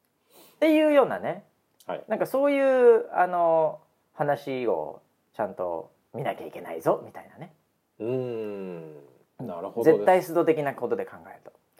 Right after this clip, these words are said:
Speaker 1: と。
Speaker 2: はいはいはいはいはい。
Speaker 1: で、一方で、例えば湿度が九十五パーセントでした。
Speaker 2: うん。
Speaker 1: あ、まあ、相対湿度が九十五パーセントでした。
Speaker 2: うんうんうん。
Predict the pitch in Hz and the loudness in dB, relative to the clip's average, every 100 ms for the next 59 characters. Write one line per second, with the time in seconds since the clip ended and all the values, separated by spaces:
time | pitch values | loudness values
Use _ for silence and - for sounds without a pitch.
0 | _ - 95 90 71 71 67 - - - | _ -12 -8 -8 -12 -18 -20 -20 -20 -20
1 | _ _ _ _ _ _ - 160 185 - | _ _ _ _ _ _ 2 2 2 4
2 | 311 240 240 170 170 220 170 160 208 220 | 6 8 6 6 4 2 2 0 -2 2
3 | 165 131 - 165 131 120 104 90 98 110 | 2 2 2 0 0 -2 -2 -4 -4 -2
4 | 117 110 120 113 98 80 - - 170 110 | 2 2 0 -6 -8 -16 -10 0 2 2
5 | - - 98 92 82 78 113 101 - 190 | -2 -14 -12 -12 -12 -10 -8 -4 2 2
6 | 196 180 175 180 160 110 - 110 92 87 | 4 2 0 0 -2 -2 -6 -8 -8 -8
7 | 95 92 101 80 82 - 151 107 | -10 -10 -12 -16 -14 0 0 0